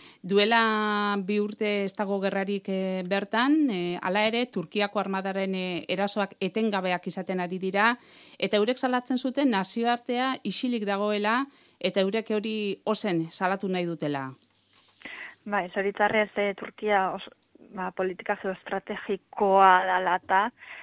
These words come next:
Speaker 2: eh, nazioartea oso, oso isilik dago, eta bai, hori mingarria da, bai.
Speaker 1: Mhm. Bai, Eusko Legebiltzarrean, eh, egon zarete,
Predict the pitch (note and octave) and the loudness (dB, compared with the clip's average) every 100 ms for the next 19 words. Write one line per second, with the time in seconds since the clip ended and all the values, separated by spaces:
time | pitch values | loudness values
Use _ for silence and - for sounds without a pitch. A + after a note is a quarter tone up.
0 | - _ _ G#3 G3+ G3 F#3+ F#3 F3+ F3 | -20 _ _ -6 -4 -2 -4 -4 -6 -8
1 | E3+ F3 F#3 F#3+ G#3+ F#3+ - G3 F#3+ F#3 | -8 -10 -12 -10 -2 -2 0 0 2 0
2 | - G3 F#3 - F#3+ F#3 F#3 F#3 - F#3 | -4 -6 -8 -6 -4 -2 -4 -6 -8 -8
3 | F3+ F3+ F3 G3 G#3+ - F3 F3 E3+ F3 | -4 0 0 0 -2 -2 -4 -2 -4 -4
4 | F#3 E3+ G3 G3 F#3 D#3+ D#3 D#3+ D#3 D#3 | -8 -8 -10 -2 -2 -2 -6 -6 -6 -8
5 | - - F#3+ F#3+ G#3 - - - _ _ | -14 -12 -8 -8 -10 -14 -18 -18 _ _
6 | _ _ - F#3+ F3 D#3 - F#3 - A3+ | _ _ -10 -2 -2 -2 -4 -6 -2 -2
7 | G#3 G3+ G3+ G#3 G3 F#3+ F#3+ F#3+ F#3+ F#3+ | -2 -4 -4 -4 -4 -4 -4 -4 -6 -6
8 | F#3 F#3 F#3 F#3 G3 F3+ F#3+ A3 | -8 -8 -8 -6 -6 -6 -2 -2